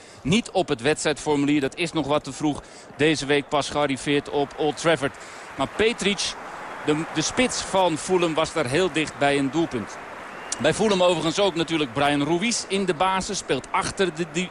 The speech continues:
de diepe spits Petric. Damien Duff vanaf de rechterkant. En natuurlijk ook de oud-AZ'er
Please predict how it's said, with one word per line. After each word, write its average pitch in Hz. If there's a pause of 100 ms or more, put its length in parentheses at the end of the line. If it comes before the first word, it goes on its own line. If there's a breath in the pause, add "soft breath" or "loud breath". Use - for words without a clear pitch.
de 165
diepe 165
spits 170
Petric. 165 (420 loud breath)
Damien 139
Duff 156
vanaf 147
de 147
rechterkant. 160
En 139
natuurlijk 135
ook 139
de 127
oud-AZ'er 147